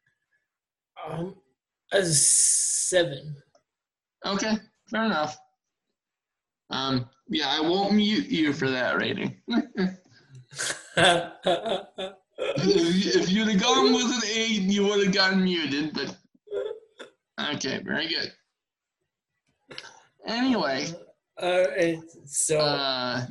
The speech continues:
Speaker 2: now that A E W is complete, we will, uh, or I will, uh, shift my attention to, uh, SmackDown.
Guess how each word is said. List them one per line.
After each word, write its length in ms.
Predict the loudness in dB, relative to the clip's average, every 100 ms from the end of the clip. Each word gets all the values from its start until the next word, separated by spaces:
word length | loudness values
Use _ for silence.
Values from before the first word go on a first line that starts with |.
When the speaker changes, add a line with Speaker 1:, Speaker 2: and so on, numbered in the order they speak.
| -4
Speaker 2:
now 300 | -2 -2 0
that 260 | -2 -4 -6
A 100 | -4
E 340 | -2 -2 -4 -4
W 440 | -4 -2 -2 -2
is 180 | -2 -2
complete, 600 | -4 -4 -2 -2 -4 -4
we 180 | -2 0
will, 420 | 0 0 -2 0
uh, 180 | 0 0
or 180 | 0 0
I 460 | 0 2 2 2 0
will, 480 | -2 0 0 0 -2 -6 _ _ _
uh, 340 | -6 -4 -2 -4
shift 480 | -2 -2 -2 -4 -6
my 340 | -4 -4 -4
attention 760 | -4 -4 -4 -4 -4 -4 -4 -4
to, 520 | 0 2 4 2 -2 -10 -14 _ _ -6
uh, 420 | -2 0 0 -2 -6 _ _ -12
SmackDown. 1040 | -6 -2 0 -2 -4 -6 -4 -2 0 -2